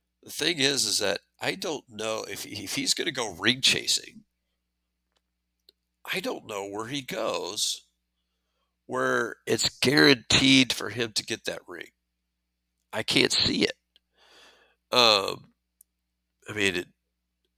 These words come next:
does he fit with Denver? I don't know. Uh, is he gonna go to the Lakers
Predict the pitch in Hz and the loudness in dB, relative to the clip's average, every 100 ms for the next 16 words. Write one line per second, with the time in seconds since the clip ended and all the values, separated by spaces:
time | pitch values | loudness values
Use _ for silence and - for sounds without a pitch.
0 | - 110 131 120 - _ - 107 135 165 | -4 -2 0 -4 -8 _ 0 2 2 0
1 | 156 170 170 - 104 254 - _ _ _ | -2 0 0 -2 -6 -8 -14 _ _ _
2 | _ _ _ _ _ _ _ _ _ _ | _ _ _ _ _ _ _ _ _ _
3 | _ _ - - - - 135 82 85 113 | _ _ -12 -10 -6 -4 -4 -4 -8 -10
4 | 131 _ _ - - - - _ - 107 | -12 _ _ -20 -20 -20 -20 _ -6 0
5 | 98 95 87 85 - - _ - 98 90 | 2 4 2 -2 -8 -16 _ -8 -2 0
6 | 107 110 107 113 110 90 82 101 - 95 | 2 0 -2 -4 -4 -4 -2 -2 -4 -8
7 | 127 - - - | -2 0 2 0